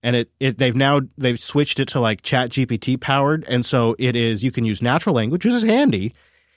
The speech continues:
And then it sits there and chugs for, like, forty-five seconds after you're done typing, or every time it detects, like, ten seconds of inactivity. So it does this several times. Uh, and then it tries to, like, generate all the extra things you could add.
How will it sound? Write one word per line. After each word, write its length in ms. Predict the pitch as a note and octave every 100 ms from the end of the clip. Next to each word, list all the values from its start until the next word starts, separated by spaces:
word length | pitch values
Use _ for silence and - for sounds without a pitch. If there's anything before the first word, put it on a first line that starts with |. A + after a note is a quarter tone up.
| -
And 220 | D3+ F3
then 180 | G#3 G3+
it 220 | D#3+ D3
sits 280 | - A3 -
there 140 | C#3
and 160 | B2 A#2+
chugs 360 | - F3+ G3 -
for, 100 | C#3
like, 140 | A#2
forty-five 480 | - D3 C#3+ C#3+ B2
seconds 340 | D3 C3+ D3+
after 220 | C3 A#2+ C3+
you're 120 | A#2+
done 200 | A#2+ A2
typing, 420 | B2 A#2+ D#3 E3
or 180 | A#2 A#2+ D3
every 180 | C#3+
time 260 | C#3+ C3+ C3
it 160 | A#2+ -
detects, 520 | A#2 C3+ B2 - -
like, 200 | A2 -
ten 200 | C#3+ B2
seconds 400 | C3+ A#2 C3 A2
of 80 | A2+
inactivity. 560 | A#2 - B2+ D3 F3 _ _ _ _ -
So 180 | - D3
it 80 |
does 200 | - C#3
this 140 | C3 A#2
several 300 | C3+ A#2+ G#2+
times. 420 | - A2 A#2+ C#3+ _ _ _ _ -
Uh, 160 | B2+ B2
and 120 | D#3
then 60 | F#3
it 80 |
tries 200 | - E3+
to, 80 | E3+
like, 120 | C#3+
generate 380 | A2+ D3+ D#3 C#3 -
all 160 | D3
the 120 | D3+
extra 240 | C#3+ - C#3+
things 360 | - D3 D3
you 80 | C3+
could 160 | C3 A#2+
add. 440 | A2 A2+ A#2+ E3